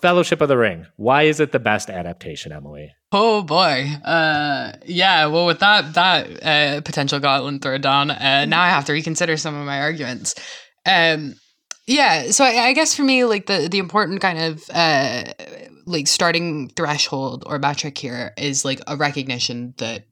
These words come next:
Speaker 2: no adaptation is going to be perfect, um, and that, like, certain choices and sacrifices must necessarily be made. Um,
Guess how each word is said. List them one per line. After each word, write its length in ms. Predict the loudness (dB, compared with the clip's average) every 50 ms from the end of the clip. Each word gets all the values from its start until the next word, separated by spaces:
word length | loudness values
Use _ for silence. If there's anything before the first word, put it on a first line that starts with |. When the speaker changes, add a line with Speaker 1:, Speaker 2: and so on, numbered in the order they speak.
| _ _ _ _ -8
Speaker 2:
no 300 | -6 -4 -4 -2 -2 -2
adaptation 540 | -2 -4 -6 -10 -14 -12 -8 -8 -8 -8
is 100 | -8 -12
going 160 | -12 -12 -14 -14
to 80 | -16
be 80 | -16 -6
perfect, 600 | -2 0 0 2 2 2 2 2 2 -2 -10 -14 -14 -18 -20 -20 -20 -20 _ _ -2
um, 340 | 0 2 2 0 0 -4 -6 -4
and 160 | -4 -4 -2
that, 140 | -2 -4 -4
like, 140 | -4 -4
certain 640 | -2 -2 -2 -2 -4 -4 -6 -6 -6 -8 -10 -10 -6 -2
choices 520 | -2 -2 0 -2 -2 -2 -2 -2 -2 -2
and 120 | -2 -2
sacrifices 720 | -4 -4 -4 -6 -8 -8 -8 -6 -4 -4 -4 -4 -4 -6 -8
must 320 | -8 -6 -6 -6 -6 -6 -6
necessarily 920 | -4 -2 0 0 0 0 -2 -2 -2 -2 -2 -4 -4 -6 -8 -10 -14 -16
be 200 | -14 -14 -14 -14
made. 340 | -12 -14 -14 -16 -18 -20 -20 _ _ _ _ _ _ _ _ _ _ _ _ _ _ _ _ _ -2
Um, 280 | -2 -2 -2 -6 -10